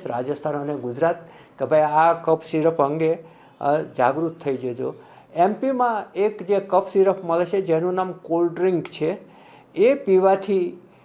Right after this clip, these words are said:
અ, બાળકોના મૃત્યુ થાય છે. છિંદવાડામાં બે બાળકોના મૃત્યુ થયા છે.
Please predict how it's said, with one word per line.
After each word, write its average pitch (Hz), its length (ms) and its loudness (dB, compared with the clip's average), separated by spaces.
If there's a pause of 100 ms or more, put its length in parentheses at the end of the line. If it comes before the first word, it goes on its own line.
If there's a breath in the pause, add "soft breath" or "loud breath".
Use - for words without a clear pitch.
(140 soft breath)
અ, 170 140 -2
બાળકોના 165 560 0
મૃત્યુ 143 500 -4
થાય 131 240 0
છે. 123 500 -8 (280 loud breath)
છિંદવાડામાં 175 1200 0
બે 156 160 4
બાળકોના 139 500 0
મૃત્યુ 123 360 -8
થયા 120 280 -4
છે. 170 180 -8